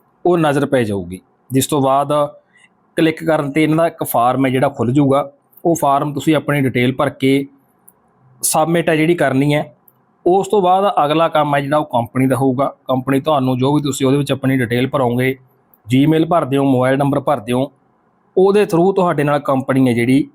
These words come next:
ਉਹ ਸੰਪਰਕ ਕਰੂਗੀ। ਤਾਂ ਇਸ ਤੋਂ ਇਲਾਵਾ ਇੱਕ ਆਪਸ਼ਨ ਇਹਦੇ ਵਿੱਚ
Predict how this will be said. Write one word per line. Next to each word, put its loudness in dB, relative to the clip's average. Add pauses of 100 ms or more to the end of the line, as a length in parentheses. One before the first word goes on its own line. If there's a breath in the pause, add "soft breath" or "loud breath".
(120)
ਉਹ 2
ਸੰਪਰਕ -2
ਕਰੂਗੀ। -8 (1700 soft breath)
ਤਾਂ 0
ਇਸ 2
ਤੋਂ 0
ਇਲਾਵਾ 2
ਇੱਕ -2
ਆਪਸ਼ਨ 0
ਇਹਦੇ 4
ਵਿੱਚ -2